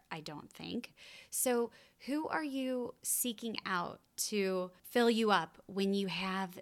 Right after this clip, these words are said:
those questions about different things, different values that are important to your family? Where are you taking time to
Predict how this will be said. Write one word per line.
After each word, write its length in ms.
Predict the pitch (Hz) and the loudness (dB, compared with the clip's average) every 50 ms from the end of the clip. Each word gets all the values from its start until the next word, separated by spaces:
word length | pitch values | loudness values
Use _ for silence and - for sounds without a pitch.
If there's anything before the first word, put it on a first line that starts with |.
| - | -8
those 300 | 185 196 185 180 170 - | -4 -2 -2 0 0 -2
questions 800 | - - - 180 160 - - - - 170 165 165 160 170 165 165 - | -4 -4 -6 -6 -4 -4 -2 -2 -2 -2 -2 -2 -4 -4 -6 -6 -8
about 480 | 180 170 - 180 170 170 165 165 - - _ _ _ _ _ - - | -8 -6 -4 -4 -2 -2 -2 -4 -6 -10 _ _ _ _ _ -4 -2
different 380 | 202 185 - 196 180 - - - | -2 0 0 0 -2 -2 -4 -4
things, 480 | 185 180 185 214 247 277 285 277 247 | -2 0 0 2 2 2 0 0 -2
different 320 | - - 202 190 202 - - | -4 -6 -4 -4 -2 -4 -4
values 640 | 175 185 170 165 175 185 202 220 233 247 247 240 - | -4 -4 -2 -2 -2 -2 -2 -2 -2 -2 -2 -4 -4
that 160 | - 208 190 | -4 -2 -2
are 80 | 190 185 | 0 0
important 400 | 180 175 170 - 175 - - - | -2 -2 -4 -6 -8 -8 -8 -8
to 80 | 180 | -10
your 140 | 180 - 160 | -10 -12 -12
family? 640 | 170 - - - - - - - - - - - 202 _ _ - - - - - - - - - _ - | -12 -10 -10 -8 -8 -8 -8 -10 -10 -10 -12 -12 -14 _ _ -20 -20 -20 -20 -20 -20 -20 -20 -20 _ -6
Where 360 | 202 214 214 226 254 285 302 | -2 0 2 2 2 2 0
are 140 | - - 226 | 0 0 0
you 160 | 226 220 220 | 0 0 -2
taking 460 | 208 - 208 202 202 202 208 202 190 | -4 -2 -4 -4 -2 -2 -2 -4 -4
time 520 | - - - 185 180 180 180 180 180 180 175 - - - - | -4 -6 -6 -4 -2 -2 -2 -2 -4 -4 -6 -10 -8 -8 -4
to 420 | - 202 185 180 175 175 175 175 | 0 0 0 2 0 -2 -4 -6